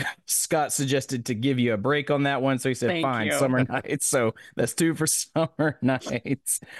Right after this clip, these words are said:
Speaker 1: Uh, Josh also wanted Summer Nights with a, with an interesting picture. Uh, if you wanna go, if you wanna know what that is, everyone get on the Discord <laughs> and go check that out. It's hilarious.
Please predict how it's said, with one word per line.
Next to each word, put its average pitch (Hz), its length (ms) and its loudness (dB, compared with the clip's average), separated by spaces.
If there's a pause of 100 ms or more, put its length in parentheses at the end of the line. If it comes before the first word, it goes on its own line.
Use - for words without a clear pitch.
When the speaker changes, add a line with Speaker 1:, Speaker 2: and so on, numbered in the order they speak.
Speaker 1:
Uh, 127 360 2
Josh 147 460 0
also 151 480 4
wanted 127 280 2
Summer 123 280 2
Nights 117 340 -2
with 117 160 2
a, 110 160 4
with 113 160 2
an 110 80 0
interesting 123 480 0
picture. 110 520 0
Uh, 107 260 2
if 104 100 -6
you 120 80 0
wanna 113 160 0
go, 113 280 0 (320)
if 113 120 0
you 131 100 4
wanna 139 160 2
know 131 120 2
what 131 100 2
that 127 160 2
is, 131 280 2
everyone 123 360 2
get 110 140 0
on 104 100 0
the 98 80 -2
Discord 151 600 0
<laughs> - 40 -6
and 117 140 0
go 131 100 0
check - 380 -4
that 101 180 0
out. 151 240 0
It's - 140 -12
hilarious. 143 560 0